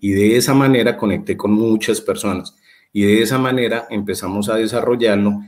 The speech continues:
y crecí durante el dos mil veinte lo que no había crecido desde hace dos años atrás que empecé realmente a trabajar en el tema de duplicar este, este proyecto, que ya no simplemente es un proyecto, sino que es una realidad con Skype.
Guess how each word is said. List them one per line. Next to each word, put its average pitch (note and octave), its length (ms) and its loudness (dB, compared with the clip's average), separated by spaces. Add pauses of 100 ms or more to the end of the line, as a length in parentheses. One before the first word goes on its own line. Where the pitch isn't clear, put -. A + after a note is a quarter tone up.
(160)
y G#2+ 160 -4
crecí G#2 640 0
durante G2+ 440 0
el G2 80 -2
dos G2 140 0
mil G#2 180 2
veinte C3+ 480 0
lo G#2 120 -4
que G2+ 120 -10
no G2 100 -4
había G2+ 240 0
crecido A2 540 0 (240)
desde G#2 480 0
hace F#2+ 260 0
dos A2 220 2
años A2 280 -2
atrás A2 320 -2
que - 80 -8
empecé G2+ 360 -4
realmente G2+ 840 -2
a F#2+ 140 -12
trabajar F2+ 540 -4 (360)
en G#2+ 160 2
el G2+ 160 2
tema G2+ 320 0
de G#2+ 140 2
duplicar G#2 720 -4
este, G2+ 480 -4
este G2+ 760 -2 (180)
proyecto, A2 580 0
que G2+ 140 -4
ya F#2+ 140 -2
no G2+ 180 0
simplemente G#2 600 -2
es G2+ 60 -4
un G#2+ 120 -2
proyecto, G#2+ 420 -2
sino F#2+ 240 -4
que - 80 -8
es E2+ 80 -10
una F#2 180 -6
realidad G2 540 -2
con F2 240 -6
Skype. F2 400 -6